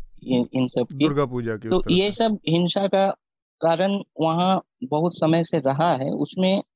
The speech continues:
Speaker 1: एक हेजहॉग थियरी जो है, जो अ, सिगमंड फ्रायड से लिया है। बहुत लोगों ने कम्युनिटी, इंटर कम्युनिटी वायलेंस में इसको समझाते हैं कि जैसे हेजहॉग जो एनिमल होता है, उसको रात में कह दिया गया कि सब साथ रहो,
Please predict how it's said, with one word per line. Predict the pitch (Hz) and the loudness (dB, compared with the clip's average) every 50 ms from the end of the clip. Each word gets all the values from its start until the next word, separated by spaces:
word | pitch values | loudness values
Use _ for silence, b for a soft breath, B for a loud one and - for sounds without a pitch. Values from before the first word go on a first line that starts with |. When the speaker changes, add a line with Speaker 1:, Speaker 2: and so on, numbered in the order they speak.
| _ _ _ _ _ _ - | _ _ _ _ _ _ -4
Speaker 1:
एक | - - 294 _ - 202 | -4 -4 -4 _ -4 -4
हेजहॉग | 190 170 - - 147 156 147 147 156 147 170 196 214 190 180 | -4 -4 -2 -2 -2 0 0 0 0 0 2 0 0 -2 -6
थियरी | - - - - 175 170 165 175 185 | -16 -12 -4 0 0 0 2 0 -2
जो | 185 170 175 175 165 | -2 0 2 2 2
है, | 151 143 151 147 123 110 113 135 - _ _ _ _ _ _ _ _ _ _ _ - - | 2 2 0 2 2 0 0 -2 -4 _ _ _ _ _ _ _ _ _ _ _ -6 -4
जो | 131 - - 147 143 147 143 131 - _ _ _ _ - - | -4 0 2 2 4 4 2 2 -2 _ _ _ _ -12 -10
अ, | 80 87 - - - _ - - | -10 -10 -12 -16 -20 _ -10 -10
सिगमंड | - 139 - 143 135 139 151 151 151 143 | -10 -8 -4 -4 -2 0 2 2 2 0
फ्रायड | _ - - 131 135 147 151 - | _ -2 0 2 2 2 0 -2
से | - 160 147 | -2 0 0
लिया | 143 143 143 147 143 | 2 2 2 2 2
है। | 143 147 143 | 2 0 0
बहुत | 135 143 151 156 - | 0 0 -2 0 0
लोगों | 156 165 160 165 170 165 | 0 0 2 2 2 2
ने | 170 170 170 160 | 4 4 2 2
कम्युनिटी, | - 147 143 143 143 143 147 143 - 156 | 0 0 2 4 4 4 4 2 2 2
इंटर | 147 147 143 160 151 | 2 2 2 0 -4
कम्युनिटी | - - 147 147 147 147 147 - - 151 151 | -2 0 0 2 2 2 0 0 0 0 2
वायलेंस | 147 143 139 135 139 139 143 143 143 - - | 2 2 2 2 2 2 2 0 0 -2 -2
में | 147 143 143 | -2 -2 -2
इसको | 139 139 - - 147 | -2 -4 -2 -2 -2
समझाते | - - 139 139 131 135 135 - - - | 0 0 0 2 2 0 -2 -2 0 0
हैं | 180 185 180 | 0 0 2
कि | - 185 | 0 -2
जैसे | 165 170 160 - - 165 | 0 0 0 0 0 0
हेजहॉग | 160 147 143 151 139 147 147 151 156 170 175 160 156 _ - | 0 2 0 0 0 0 0 2 2 0 0 -2 -6 _ -4
जो | 151 139 151 147 139 139 | -2 0 2 2 2 2
एनिमल | 123 - 131 131 135 135 139 147 147 139 | 2 2 2 4 4 4 4 4 4 4
होता | 135 135 131 _ - 143 139 | 2 0 0 _ -2 -2 -2
है, | 127 123 123 _ _ _ _ _ - | -2 -4 -8 _ _ _ _ _ -6
उसको | 151 147 - - 165 | -6 -6 -2 -2 -2
रात | 151 147 143 156 165 156 - 165 | -2 0 -2 -2 -4 -2 0 0
में | 160 151 | 0 0
कह | - 156 151 151 | 0 -2 -4 -2
दिया | 139 147 156 160 160 151 | -2 -2 -2 0 0 0
गया | 147 151 151 151 147 | -2 -2 -2 -2 -2
कि | 151 151 | -4 -4
सब | 143 160 143 - | -4 -4 -6 -6
साथ | - - 147 151 156 151 - 139 151 | -4 -2 0 0 0 -2 -4 -4 -2
रहो, | 147 143 139 127 127 147 | 0 0 0 0 -2 -4